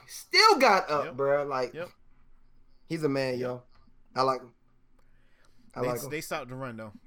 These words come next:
Speaker 2: which I thought we were gonna need that the whole entire game. But yeah, no, they made us play. They made us play. So good job to y'all, Clemson. Y'all made it out alive.
Speaker 1: Yeah.
Speaker 2: Y'all should not be number two this week.
Speaker 1: Nah,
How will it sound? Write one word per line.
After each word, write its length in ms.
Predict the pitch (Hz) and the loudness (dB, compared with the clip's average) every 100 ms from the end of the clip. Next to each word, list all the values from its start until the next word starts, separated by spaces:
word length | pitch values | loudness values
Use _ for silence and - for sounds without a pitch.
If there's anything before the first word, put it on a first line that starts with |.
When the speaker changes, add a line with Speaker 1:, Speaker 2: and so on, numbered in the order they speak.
| - | -20
Speaker 2:
which 280 | 117 107 - | -20 -20 -18
I 120 | - 139 | -14 -12
thought 280 | - 135 | -8 -10
we 100 | 120 127 | -10 -14
were 80 | |
gonna 160 | 117 110 | -14 -14
need 400 | 113 127 127 110 | -14 -12 -12 -12
that 180 | 120 120 | -14 -14
the 100 | 107 | -16
whole 200 | 107 120 | -16 -16
entire 280 | 117 117 110 | -16 -16 -14
game. 280 | 120 139 139 | -16 -16 -18
But 120 | - | -20
yeah, 200 | - - - - | -20 -20 -20 -20
no, 120 | - 185 | -20 -18
they 100 | 143 | -18
made 220 | 170 185 | -14 -14
us 80 | 185 | -14
play. 260 | - 202 170 131 | -14 -14 -14 -16
They 80 | |
made 160 | 160 175 | -14 -14
us 80 | 165 | -14
play. 180 | 180 165 | -14 -14
So 140 | 151 - - - - | -14 -18 -20 -20 -12
good 160 | 190 165 | -10 -6
job 260 | 196 196 | -4 -4
to 120 | - 185 | -6 -10
y'all, 180 | 180 | -8
Clemson. 520 | 185 190 185 175 180 196 - - - - _ - - | -8 -10 -12 -12 -14 -16 -20 -20 -18 -18 _ -20 -16
Y'all 160 | 143 147 | -12 -10
made 220 | 160 170 | -8 -8
it 100 | 170 | -8
out 160 | 165 | -8
alive. 420 | 151 156 156 170 202 - - - - - - - - - - - - | -8 -10 -8 -10 -12 -20 -20 -20 -20 -18 -18 -20 -20 -20 -20 -20 -16
Speaker 1:
Yeah. 140 | 117 113 | -10 -6
Speaker 2:
Y'all 60 | 147 | -6
should 200 | - 170 | -8 -12
not 160 | 170 151 | -12 -12
be 80 | 156 | -12
number 260 | 156 156 156 | -12 -14 -14
two 400 | - 165 143 123 - - - | -14 -12 -12 -14 -16 -16 -12
this 160 | 123 120 | -12 -12
week. 200 | 107 - - - - - - | -14 -16 -20 -20 -20 -20 -14
Speaker 1:
Nah, 340 | 117 117 113 | -12 -12 -14